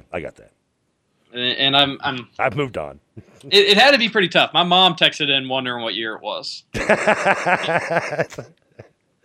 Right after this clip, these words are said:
Speaker 2: People were on their toes wondering
Speaker 1: <laughs>
Speaker 2: when that, uh, when all those things took place. The Chinese year of the monkey, <laughs> that was the start, which really cracked me up.
Speaker 1: Yeah, I mean, I mean, I don't know. I mean,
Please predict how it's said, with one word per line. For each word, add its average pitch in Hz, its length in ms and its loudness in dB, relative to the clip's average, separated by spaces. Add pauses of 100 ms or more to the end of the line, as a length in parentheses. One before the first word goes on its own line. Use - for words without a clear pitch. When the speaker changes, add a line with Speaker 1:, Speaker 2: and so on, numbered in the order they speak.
(120)
Speaker 2:
People 226 220 2
were 180 180 8
on 175 240 6
their 160 160 4
toes 147 580 2
wondering 135 640 0 (580)
Speaker 1:
<laughs> - 500 -20
Speaker 2:
when 147 680 2 (160)
that, 139 460 4 (580)
uh, 107 260 -6
when 131 200 -2
all 139 160 8
those 127 240 2
things 123 300 -2
took 127 240 -4
place. 110 320 2
The 123 160 -8
Chinese 170 480 2
year 165 140 4
of 165 60 4
the 143 60 -2
monkey, 139 420 0
<laughs> 110 60 -8
that 127 120 -8
was 107 180 -8
the 113 140 -8
start, 120 380 0
which 117 140 -8
really 117 240 -6
cracked 113 360 -2
me 110 120 -10
up. 107 220 -6
Speaker 1:
Yeah, 208 200 2
I 170 80 2
mean, 170 100 2
I 214 200 0
mean, 202 200 0
I 123 300 -2
don't 98 220 -2
know. 90 180 -4
I 113 100 -4
mean, 117 340 -6